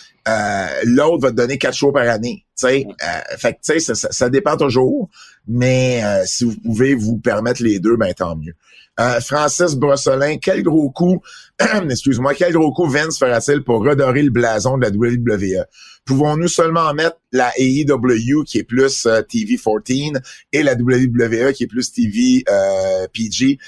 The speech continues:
Speaker 1: dans la même catégorie ? C'est comme comparer, euh, The Boys sur Amazon Prime avec les Marvels de Disney. Est-ce que la W W E va retourner P G fourteen ?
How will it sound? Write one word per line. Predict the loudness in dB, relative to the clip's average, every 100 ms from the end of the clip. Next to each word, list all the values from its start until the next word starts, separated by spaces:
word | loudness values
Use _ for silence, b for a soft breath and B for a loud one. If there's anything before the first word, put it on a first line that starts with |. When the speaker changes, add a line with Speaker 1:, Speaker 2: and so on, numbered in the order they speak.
| B
Speaker 1:
dans | -4 -2
la | -2
même | -2 -4 -2
catégorie ? | -2 0 0 2 2 0
C'est | -2 -2
comme | -4 -2
comparer, | -2 0 -2 0 0 0 B B B -2
euh, | 0
The | 0 -2
Boys | 0 2 2 0
sur | 0 0
Amazon | 0 -2 -4 -6
Prime | -4 -2 0
avec | -2 -2
les | -2 0
Marvels | 0 0 0 2 2 0
de | -4
Disney. | -4 -8 -6 -8 -10 b b b -4
Est-ce | -2 0
que |
la | 0
W | 2 2 2
W | 2 2 2
E |
va | 2
retourner | 0 0 -2 -2 -2 -2 -2 -4
P | -4 -2
G | -2 -2
fourteen ? | 0 -2 -2 -10 -12